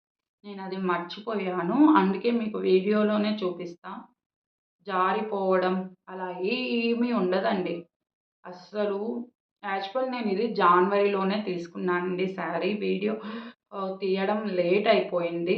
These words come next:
జనవరి నుంచే బాగా ఫేమస్. అప్పుడు ఎయిట్ హండ్రెడ్, నైన్ హండ్రెడ్ నడుస్తున్నాయి ఇవి.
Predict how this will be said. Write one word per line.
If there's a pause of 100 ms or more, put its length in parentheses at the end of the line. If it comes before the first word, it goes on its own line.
జనవరి
నుంచే
బాగా
ఫేమస్. (580)
అప్పుడు
ఎయిట్
హండ్రెడ్,
నైన్
హండ్రెడ్
నడుస్తున్నాయి
ఇవి.